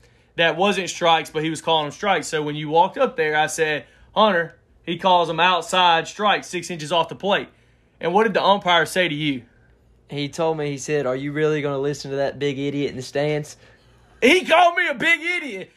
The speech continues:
Speaker 1: I wish I'd have known that, 'cause this guy's a five-foot-nothing. I probably would have whooped, bent him on my leg and whooped him.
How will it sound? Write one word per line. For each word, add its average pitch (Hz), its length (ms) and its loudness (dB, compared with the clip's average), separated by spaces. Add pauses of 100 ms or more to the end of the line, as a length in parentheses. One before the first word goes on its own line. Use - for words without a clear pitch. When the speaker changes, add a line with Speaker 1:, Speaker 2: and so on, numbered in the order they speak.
Speaker 1:
I 220 100 4
wish 294 260 -2
I'd 277 180 6
have 233 80 -4
known 320 300 2
that, 233 240 -2
'cause 214 120 -8
this 349 140 -6
guy's 247 280 2
a 175 60 -4
five-foot-nothing. 240 1080 0 (200)
I 196 60 -10
probably 294 380 -2
would 208 80 -8
have 156 460 -20
whooped, 226 360 -2
bent 240 160 -2
him 254 80 0
on 254 140 2
my 214 100 0
leg 226 300 2
and 180 200 -8
whooped 240 280 -2
him. 233 240 -12